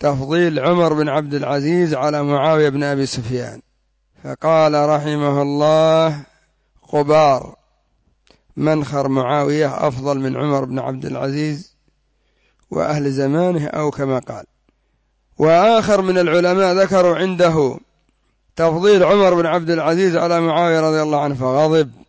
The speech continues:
فقال: "معاوية صحابي كاتب للوحي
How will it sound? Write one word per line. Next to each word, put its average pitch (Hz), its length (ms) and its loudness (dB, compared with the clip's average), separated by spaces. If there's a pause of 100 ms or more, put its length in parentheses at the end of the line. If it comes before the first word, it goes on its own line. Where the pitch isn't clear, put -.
(440)
فقال: 202 440 2
"معاوية 196 420 2
صحابي 160 800 2 (680)
كاتب 208 440 2
للوحي 185 760 2